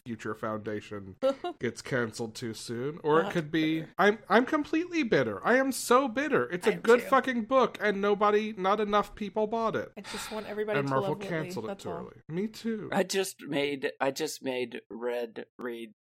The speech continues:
Speaker 3: future Foundation while I was reading a bunch of my other books yesterday, and so now I'm certain that she's gonna be very mad at me that that's canceled.
Speaker 1: Yeah.
Speaker 2: Oh, yeah.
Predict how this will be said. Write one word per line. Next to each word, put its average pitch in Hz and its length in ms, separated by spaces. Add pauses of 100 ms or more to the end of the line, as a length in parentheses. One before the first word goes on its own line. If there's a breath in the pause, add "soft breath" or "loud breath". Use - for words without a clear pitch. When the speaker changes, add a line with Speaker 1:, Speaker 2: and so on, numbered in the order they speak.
(240)
Speaker 3:
future 123 280
Foundation 113 640
while 113 180
I 110 60
was 110 100
reading 113 220
a 110 40
bunch 113 200
of 107 60
my 110 160
other 113 140
books 113 260
yesterday, 127 520
and 127 200
so 135 100
now 120 300
I'm 117 160
certain - 500
that 110 120
she's 117 160
gonna 113 120
be 113 100
very 110 220
mad 107 220
at - 80
me 110 120
that 107 140
that's - 300
canceled. 147 260
Speaker 1:
Yeah. 143 200
Speaker 2:
Oh, 196 100
yeah. 185 460